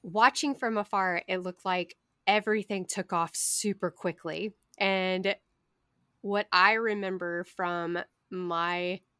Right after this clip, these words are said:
working in Haiti, uh, two thousand ten, when the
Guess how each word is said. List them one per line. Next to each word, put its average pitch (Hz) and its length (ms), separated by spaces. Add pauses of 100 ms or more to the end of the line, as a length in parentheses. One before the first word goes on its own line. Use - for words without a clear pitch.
(140)
working 180 600 (100)
in 170 140
Haiti, 175 520 (140)
uh, 175 260
two - 180
thousand 185 400
ten, 170 380 (120)
when 180 300
the 175 100